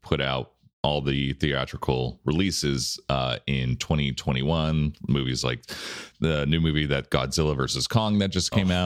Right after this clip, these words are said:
Speaker 1: out. We have a
Speaker 2: yeah.
Speaker 1: Matrix that's gonna be coming straight to streaming. Uh, a number of other films.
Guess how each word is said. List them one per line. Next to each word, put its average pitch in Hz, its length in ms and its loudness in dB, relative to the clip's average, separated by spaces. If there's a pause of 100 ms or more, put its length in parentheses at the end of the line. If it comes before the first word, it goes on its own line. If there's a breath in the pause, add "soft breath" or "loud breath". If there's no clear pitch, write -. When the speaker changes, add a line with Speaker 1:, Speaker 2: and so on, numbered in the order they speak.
(120)
Speaker 1:
out. 58 80 0
We 85 100 2
have 76 140 -2
a 65 120 2
Speaker 2:
yeah. 62 60 0
Speaker 1:
Matrix 101 680 0
that's 87 240 0
gonna 92 180 2
be 90 140 2
coming 90 340 4
straight - 420 0
to 90 80 2
streaming. 85 640 2 (500 loud breath)
Uh, 71 520 2 (120)
a 69 80 2
number 92 360 2
of 78 80 0
other 73 260 2
films. 73 640 0